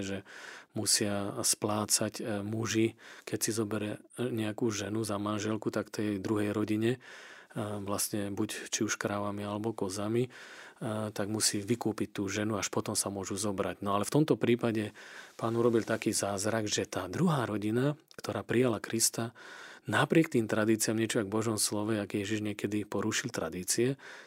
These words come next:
tak porušili tradíciu a títo manželia sa zobrali. To bol prvý a posledný manželský pár, ktorý som mal vo farnosti spolu s bratmi,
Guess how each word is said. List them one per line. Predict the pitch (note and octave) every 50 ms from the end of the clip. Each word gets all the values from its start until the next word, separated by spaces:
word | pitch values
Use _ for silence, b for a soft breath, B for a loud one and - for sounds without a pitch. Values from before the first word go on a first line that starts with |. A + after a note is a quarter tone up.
| B -
tak | - - -
porušili | - - C3+ C#3+ D3+ C#3+ - - C3 G#2+ F#2+
tradíciu | - - F#2+ G#2 G#2 A2 G#2+ - - - A#2 A2+ -
a | - G2
títo | _ - - B2 C#3 C3+ - B2 A#2
manželia | A2+ G#2 G#2 G#2 G2+ F#2+ G#2 F#2+ G2+ F#2+
sa | - - G#2+
zobrali. | F2+ G#2+ G#2+ F#2+ G#2+ G2 G2 F#2+
To | - G#2 F#2+
bol | F#2+
prvý | - - B2 B2+ C3 A2+
a | G#2
posledný | - A#2 G#2+ - - A#2 A2+ G#2+ G#2
manželský | G#2 G#2 G2+ G2+ G#2 G2+ F#2+ - - G2+ -
pár, | - F#2 F#2+ G2+ G#2+ A2 - B B B B B B B B -
ktorý | - G2+ G#2+
som | - - - A2 G#2
mal | G#2+ G#2 G#2 G#2
vo | G2+ A2
farnosti | G#2 - G#2+ G2+ G2+ G#2 G#2 - - G#2+ G2+
spolu | - - G#2+ G#2 G2+
s | F#2+ G2+
bratmi, | F#2 G2+ G2+ G2 - - A#2+ B2 C3